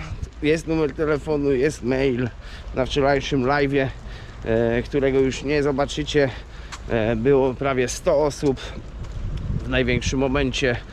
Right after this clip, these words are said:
Taki partyzant to był z tym live'em, także dziękuję za obecność,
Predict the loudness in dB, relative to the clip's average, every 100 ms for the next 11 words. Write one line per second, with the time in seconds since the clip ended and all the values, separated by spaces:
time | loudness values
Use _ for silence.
0 | -10 -8 -10 -8 -6 -2 -2 0 0 0
1 | 2 2 2 0 0 0 4 2 0 -8
2 | -6 -2 0 2 2 0 0 -2 0 0
3 | 0 0 2 4 4 2 2 2 -2 -2
4 | 0 -2 -6